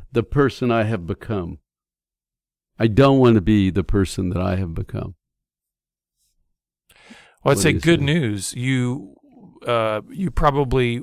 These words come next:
Speaker 2: weren't at some point the person you have become, so that means change is possible. <laughs> Right?
Speaker 1: Yeah.
Speaker 2: So it's like in the same way that we can change in the negative,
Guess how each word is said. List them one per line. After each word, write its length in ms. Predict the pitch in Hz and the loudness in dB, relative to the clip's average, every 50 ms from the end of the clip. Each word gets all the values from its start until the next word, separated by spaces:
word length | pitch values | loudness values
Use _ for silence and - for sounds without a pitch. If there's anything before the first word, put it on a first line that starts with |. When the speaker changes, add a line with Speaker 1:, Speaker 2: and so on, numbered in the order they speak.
| - - - | -10 -14 -14
Speaker 2:
weren't 580 | 123 123 123 120 135 180 180 147 117 - - - - | -10 -6 -2 0 0 2 2 0 -2 -4 -8 -6 -4
at 160 | - - - | -4 -4 -4
some 280 | - 151 131 120 113 | -4 -4 -4 -2 -2
point 340 | 95 - - 107 110 117 - | -2 -4 -4 -4 -6 -6 -8
the 80 | - 120 | -8 -4
person 400 | - - 127 113 - - 113 113 | -2 -2 -2 -2 -4 -4 -4 -4
you 80 | 113 | -4
have 120 | 113 104 104 | -4 -4 -6
become, 440 | 113 107 - - 110 107 113 135 131 | -8 -10 -8 -8 -8 -6 -6 -6 -8
so 160 | - - 120 | -6 -6 -4
that 180 | 110 120 123 120 | -2 -2 -2 -2
means 220 | 123 127 117 - | -4 -6 -6 -6
change 340 | - - 131 127 127 123 113 | -6 -6 -4 -4 -4 -4 -4
is 100 | 113 101 | -4 -4
possible. 640 | - - - 127 127 - - 110 101 101 - - _ _ _ _ _ _ | -2 -2 -2 -2 -2 -4 -6 -8 -8 -10 -12 -14 _ _ _ _ _ _
<laughs> 100 | - - - - - - - - - - - - _ _ _ _ _ _ _ - | -12 -12 -12 -12 -16 -20 -20 -20 -20 -20 -20 -20 _ _ _ _ _ _ _ -4
Right? 360 | 147 123 123 175 247 - - - _ _ | 0 0 0 0 -2 -4 -12 -20 _ _
Speaker 1:
Yeah. 420 | 104 101 107 127 160 175 156 95 73 - - _ _ | -2 0 2 2 2 2 2 0 -2 -6 -14 _ _
Speaker 2:
So 140 | - - - | -8 -6 -6
it's 120 | - - | -2 0
like 180 | - 151 139 - | 0 -2 0 -2
in 60 | 147 | -2
the 80 | 131 123 | -4 -2
same 280 | - - 165 175 180 | -2 0 0 2 2
way 180 | 170 160 151 143 | 2 2 2 2
that 120 | 120 - | 0 -2
we 180 | 139 131 147 160 | -2 -2 -2 -2
can 240 | - - 120 113 107 | -4 -4 -6 -6 -4
change 720 | - - - - 151 151 147 147 143 139 139 131 117 120 | -4 -4 -2 -2 -2 -4 -4 -4 -4 -4 -6 -8 -8 -8
in 240 | 113 147 127 123 110 | -6 -6 -6 -6 -4
the 100 | - 101 | -4 -4
negative, 840 | 98 113 113 123 151 151 131 110 104 104 104 104 104 120 135 - | -4 -4 -4 -4 -2 -2 -2 -4 -4 -4 -4 -6 -6 -8 -10 -12